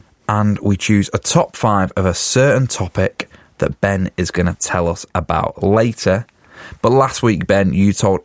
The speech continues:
everybody at home to sit down and watch Coda after our friend Charlotte Fletcher got in touch and told us all about it.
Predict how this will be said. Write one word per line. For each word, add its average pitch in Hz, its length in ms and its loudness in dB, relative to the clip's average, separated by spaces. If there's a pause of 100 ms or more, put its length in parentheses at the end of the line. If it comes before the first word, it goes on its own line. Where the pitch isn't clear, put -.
everybody 110 400 2
at - 100 0
home 90 400 2
to - 140 -2
sit - 480 0
down 95 420 0 (400)
and 92 220 4
watch - 300 0
Coda 120 580 0
after 101 300 0
our 90 80 0
friend 98 340 0
Charlotte 147 400 2
Fletcher - 560 2
got 104 180 2
in 101 120 2
touch - 400 0
and 95 120 2
told 92 280 0
us 82 140 -4
all 90 280 0
about 90 320 0
it. 127 160 0